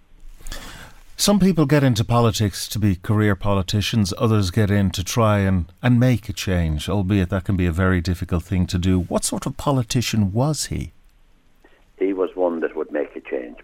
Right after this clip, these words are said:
Speaker 2: but he really, really worked for community. He worked for everyone in all walks of life, all political shades. I wouldn't say there's any politician in, in the country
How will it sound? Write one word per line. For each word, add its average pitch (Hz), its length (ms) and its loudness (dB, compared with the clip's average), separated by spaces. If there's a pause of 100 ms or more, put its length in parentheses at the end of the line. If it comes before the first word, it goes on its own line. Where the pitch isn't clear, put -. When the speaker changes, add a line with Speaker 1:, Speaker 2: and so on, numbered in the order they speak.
Speaker 2:
but 65 140 -4 (440)
he 69 120 -10
really, 78 400 -4
really 71 360 -4
worked 71 360 -4
for 62 180 -10
community. 65 440 -12
He 73 40 -6
worked 82 320 -6
for - 100 -14 (220)
everyone - 420 -4 (380)
in - 120 -16 (140)
all 85 260 2
walks 80 360 -4
of - 100 -16
life, 71 240 -4 (500)
all 87 260 2
political 71 580 -12 (120)
shades. 62 260 -14 (120)
I - 20 -12
wouldn't - 280 -6
say 90 100 2
there's 82 180 -6
any 80 180 -6
politician 76 600 -10 (560)
in, 143 300 -10
in - 140 -8
the - 80 -16
country 82 500 -6